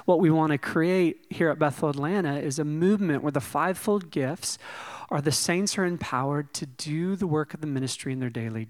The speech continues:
lives. It is our heart. This is what we breathe for. This is the definition of reigning in life, is healthy people that know how to bring his kingdom,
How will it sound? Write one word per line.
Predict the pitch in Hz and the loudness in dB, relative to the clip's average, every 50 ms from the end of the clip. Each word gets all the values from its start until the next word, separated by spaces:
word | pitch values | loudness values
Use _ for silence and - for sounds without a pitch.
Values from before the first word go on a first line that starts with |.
| _ _ | _ _
lives. | - - 117 113 107 104 - 185 214 - - - - _ _ _ _ _ _ _ _ _ _ _ - - - - | -10 -8 -6 -6 -6 -8 -10 -10 -10 -10 -10 -10 -12 _ _ _ _ _ _ _ _ _ _ _ -20 -14 -8 -2
It | 156 | 0
is | 151 151 143 | 0 2 2
our | 165 143 | 0 0
heart. | 135 - - 202 165 131 | 0 0 4 4 4 4
This | 117 151 143 - | 2 0 0 0
is | 156 139 | 2 2
what | 143 143 - | 2 2 2
we | 156 135 131 | 2 0 0
breathe | 123 - - 165 170 180 185 - | 0 2 2 4 4 4 2 2
for. | - - 185 170 | 4 4 6 6
This | 156 165 151 - 214 | 6 4 4 4 2
is | 185 165 143 | 2 2 2
the | 156 139 | 2 4
definition | 170 170 - - 180 175 160 - - 165 | 4 4 4 4 2 2 2 0 -2 -2
of | 147 135 | -2 0
reigning | 143 139 151 156 165 175 180 185 190 185 180 | 0 2 2 2 2 2 2 2 2 2 2
in | 175 160 151 | 2 2 0
life, | 143 147 139 143 151 139 123 117 - - | 0 0 0 0 0 0 -2 -6 -4 -4
is | 131 120 - - - - - - - - | -4 -4 -4 -6 -8 -10 -10 -8 -6 -2
healthy | - 170 180 185 180 - - 190 175 | 2 4 6 4 4 4 2 0 0
people | - - - 185 190 - - 156 147 | 0 -2 -2 -2 -2 0 2 2 2
that | 131 147 135 | 2 2 0
know | 151 143 143 | 0 0 0
how | 131 131 143 | 0 0 0
to | 135 135 | -2 0
bring | 139 143 135 131 | 0 0 0 0
his | 127 120 - | -2 -4 -6
kingdom, | - - 139 127 113 104 113 - - | -6 -6 -4 -4 -4 -6 -8 -10 -12